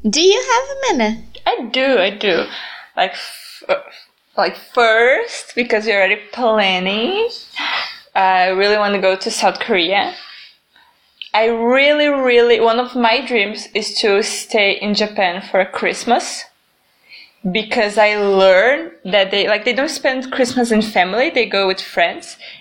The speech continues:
Speaker 2: and they go to K F C to eat fried chicken and cake. And that's the best Christmas you could ever ask for.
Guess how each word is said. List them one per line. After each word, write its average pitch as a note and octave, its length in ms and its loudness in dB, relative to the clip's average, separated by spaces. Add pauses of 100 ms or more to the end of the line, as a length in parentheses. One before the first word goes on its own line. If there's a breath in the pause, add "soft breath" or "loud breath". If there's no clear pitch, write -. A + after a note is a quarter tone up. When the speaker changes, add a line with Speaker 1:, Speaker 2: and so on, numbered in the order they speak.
(140 loud breath)
Speaker 2:
and A#3 180 2
they B3 100 4
go A#3 220 4
to B3+ 140 -6
K A#3+ 240 2
F D4+ 160 0
C B3 440 -2
to D4+ 120 -2
eat A#3+ 140 -2
fried G3+ 380 -2
chicken C4 580 -4
and A#3 200 -2
cake. - 500 -4 (560 loud breath)
And C#4 220 2
that's E4+ 260 0
the F4+ 120 0
best C#4 400 0
Christmas F4+ 540 0
you D4+ 100 2
could F4+ 280 -2
ever G#3+ 420 0
ask - 340 -4
for. - 300 -4